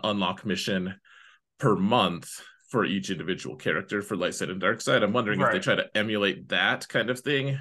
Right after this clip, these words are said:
Speaker 1: at some point.
Speaker 2: Yeah, I, that, man, there's so much that they can do with this territory battle, with how they have it laid out and everything. Um, I'm curious to see what they do. They're not gonna do anything,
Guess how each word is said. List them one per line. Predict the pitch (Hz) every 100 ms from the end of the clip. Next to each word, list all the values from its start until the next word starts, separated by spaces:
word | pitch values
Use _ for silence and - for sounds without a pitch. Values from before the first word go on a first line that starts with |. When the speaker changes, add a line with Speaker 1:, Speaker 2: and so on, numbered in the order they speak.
| -
Speaker 1:
at | 101 104
some | - 104 85
point. | - 78 71 - - - _ _ _ _ _ _ _ -
Speaker 2:
Yeah, | 160 175 131 120
I, | 131 180 202 185 165 - _
that, | 143 160 208 208 - _ _ _ - - - -
man, | 117 110 107 _ _ _
there's | 180 202 196
so | 180 170
much | 143 127 131
that | 123 117
they | 107
can | - - 127 117
do | 110 104 98 104
with | 113 110
this | 107 -
territory | 123 98 - 98 101
battle, | 101 101 98 104
with | 113 110
how | 131 131
they | 127
have | 120 117
it | 117 -
laid | 117 113
out | 104 113 135
and | 147
everything. | 147 165 165 170 175 - _ -
Um, | 131 117 113 104 107 - _ _ _ _ _ _ _ _ _ _ -
I'm | 147 156
curious | - 202 185 170
to | -
see | - 147
what | 127 123
they | 117
do. | 113 101 104
They're | - 202
not | 208
gonna | 190 139
do | 127
anything, | 117 113 113 104 107